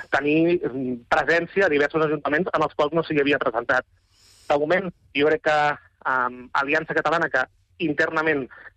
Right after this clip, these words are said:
s'havia preparat per presentar-se en pocs municipis on segur que, o almenys tinguessin opcions clares de tenir representació, això ho està canviant, i el que està fent ara és, eh, intentar fer un partit que pugui tenir presència en molts municipis en els quals no tingui cap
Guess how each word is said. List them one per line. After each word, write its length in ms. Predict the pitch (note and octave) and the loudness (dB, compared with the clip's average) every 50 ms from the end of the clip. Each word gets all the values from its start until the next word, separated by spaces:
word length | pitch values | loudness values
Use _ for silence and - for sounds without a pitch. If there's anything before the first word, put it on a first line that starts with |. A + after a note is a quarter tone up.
| _ | _
s'havia 240 | - D3 C3+ C#3+ D#3+ | -2 0 2 2 2
preparat 380 | D#3+ D#3+ D#3 D3+ - D#3+ D#3 - | 2 2 0 0 -2 -2 -2 -2
per 100 | D3 C#3 | -4 -4
presentar-se 600 | - - C3 C3 C3 B2 C#3+ D3+ D#3+ - - C3 - - D#3+ | -4 -4 -4 -4 -2 -2 -2 -2 -2 -2 -2 -2 -2 -2 -2
en 140 | C#3 C#3 C3 | -4 -4 -2
pocs 280 | - F3 F3+ F3 - | -2 -2 -2 -2 -2
municipis 580 | D#3 D#3+ D#3+ D#3 D3 - - E3 E3 - C#3 - - - | -4 -2 -2 -2 -2 -2 -2 -2 0 -2 -4 -4 -2 0
on 200 | F3+ D3+ D3+ D3 | 0 0 0 0
segur 340 | - - C#3+ C#3+ E3 F3+ E3 | -2 0 2 4 4 2 2
que, 160 | - B2+ A#2+ A#2 A2+ - _ _ _ _ _ _ - | 2 0 0 0 0 -4 _ _ _ _ _ _ -4
o 140 | - C3 B2 | -2 0 0
almenys 340 | A#2+ B2 C3+ D3+ D3+ D#3 D3+ - - - - - - _ - | 0 0 0 0 -2 -2 -4 -8 -16 -20 -20 -20 -20 _ -6
tinguessin 360 | - C#3+ C#3+ D3 D3 - D#3+ | -2 -2 0 0 0 0 -2
opcions 360 | D3 C3+ - - D#3+ D3 - | -2 -2 -2 0 -2 -2 -2
clares 360 | - - D#3 D3+ C#3+ C#3 C3 - - - | -2 0 0 2 2 0 -2 -4 -6 -6
de 100 | - C#3 | -4 -2
tenir 220 | C3 C3+ C3 C#3 C#3+ | -2 -2 -2 -2 0
representació, 680 | C#3 D#3 D3+ D3+ D3 D3+ C#3+ - - - F3 E3+ G3 G#3+ - - - - - | 0 0 0 0 -2 -2 0 -2 -2 0 0 0 0 -2 -6 -10 -18 -10 -8
això 220 | - - - D#3+ D#3+ | -6 -2 2 2 2
ho 80 | D#3+ D3 | 2 2
està 200 | - - D#3 D3 | 0 -2 -4 -2
canviant, 440 | - D#3 D3+ D3 D3+ D3+ D3 E3 G3+ - _ - _ _ - | -2 -2 0 0 0 0 0 -2 -4 -12 _ -20 _ _ -4
i 60 | C#3+ | -4
el 80 | D3 | -2
que 80 | - D3 | -2 -4
està 140 | - - D3 | -2 -2 -2
fent 140 | - D3+ D3+ | 0 0 0
ara 160 | D3 D3 D#3+ D#3 | 2 2 2 4
és, 160 | D#3 F3 - | 2 2 0
eh, 520 | - - - - - - D3+ C3+ C3+ C3 - | -4 -12 -12 -8 -4 0 0 2 2 0 0
intentar 380 | D#3 D3 C#3+ C#3+ C3+ C3+ D3 - | -2 -2 -2 -2 -2 -2 -2 -2
fer 100 | - D#3+ | 0 -2
un 80 | D#3+ | 0
partit 360 | D#3 D3+ C#3 - D3 D#3+ G3+ _ _ _ _ _ _ _ _ _ - | 0 -2 -2 0 0 -2 -2 _ _ _ _ _ _ _ _ _ -2
que 100 | - D3 - | -2 -2 0
pugui 200 | - D3+ D#3+ D#3+ | 0 0 0 0
tenir 200 | D#3+ D#3 D#3 D3 | 0 0 -2 -2
presència 520 | D#3 D#3 C#3+ D3 D3+ D#3 - F#3 F#3 - - E3+ D3 | -2 0 0 0 0 0 0 -2 -2 0 0 0 -2
en 60 | C#3+ | 0
molts 280 | D3 D#3 F3 F#3+ F3+ F#3 | 0 2 2 2 2 2
municipis 500 | G3 F#3 F3 D#3+ - - F3 - A3 B3 - | 0 0 0 -2 -2 -2 -2 -2 -2 -2 -2
en 60 | D#3+ C#3+ | 0 0
els 140 | C#3 - | 0 0
quals 220 | - - D#3+ E3 - | 0 -2 -2 -2 0
no 160 | E3 D#3+ D#3 | 0 0 0
tingui 280 | - D#3+ D#3+ E3+ E3+ E3+ | 0 0 0 0 0 0
cap 200 | - D3+ C#3+ - | 0 -2 -2 -2